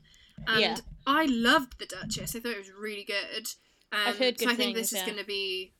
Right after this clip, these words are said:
Speaker 1: I think this is gonna be a similar sort of thing. Um, yeah,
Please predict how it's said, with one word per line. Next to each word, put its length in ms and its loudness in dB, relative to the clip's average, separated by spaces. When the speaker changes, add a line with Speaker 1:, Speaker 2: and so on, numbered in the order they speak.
Speaker 1:
I 40 -20
think 120 -14
this 140 -10
is 80 -10
gonna 160 -10
be 120 -10
a 20 -8
similar 280 -8
sort 180 -12
of 40 -16
thing. 260 -8
Um, 540 -6
yeah, 260 2